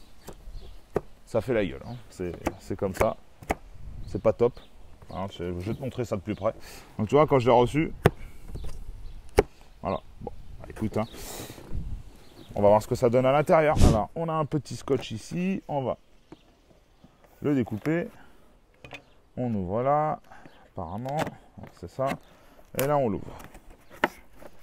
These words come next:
Oh, ça a pas l'air dégueu, dis donc. Alors ça, par contre, tu vois, c'est dommage. Je suis désolé, mais je vais le dire. Je vais être con, je vais être chiant, je vais être le relou.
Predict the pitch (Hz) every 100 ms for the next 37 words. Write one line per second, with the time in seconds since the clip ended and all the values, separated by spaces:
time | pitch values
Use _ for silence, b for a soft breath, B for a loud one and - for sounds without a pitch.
0 | - 247 185 - 104 185 190 175 180 185
1 | 165 147 143 - B B B B B B
2 | B - - - 101 104 - 175 107 -
3 | 156 123 117 139 120 98 85 82 - -
4 | 98 117 123 120 131 - 98 95 98 98
5 | 131 120 - 90 - 98 107 - 82 87
6 | - - 127 113 - - 90 92 90 104
7 | 117 113 143 143 139